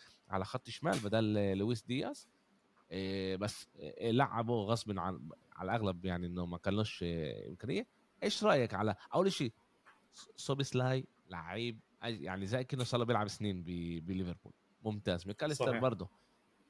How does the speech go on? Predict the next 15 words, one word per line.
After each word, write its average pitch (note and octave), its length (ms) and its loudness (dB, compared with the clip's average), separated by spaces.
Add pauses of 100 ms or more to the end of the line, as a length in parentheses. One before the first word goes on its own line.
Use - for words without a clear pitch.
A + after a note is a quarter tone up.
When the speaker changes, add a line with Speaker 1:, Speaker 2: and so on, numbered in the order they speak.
(360)
Speaker 1:
كتير F#3 240 6
ممتاز. G#2+ 540 2 (600)
السؤال F#3 600 4 (540)
مين F3 240 4
راح C3 120 4
يكون D3+ 240 6
التالت C3+ 600 6
معاهم C#3+ 540 8 (360)
اللي A2 120 8
يخلي D#3 340 6
ليفربول، D#3 680 2 (540)
آآ، F#2 1080 0
آآ، D#2+ 140 -2
تنافس A#2 560 0
و-، F#2+ 40 2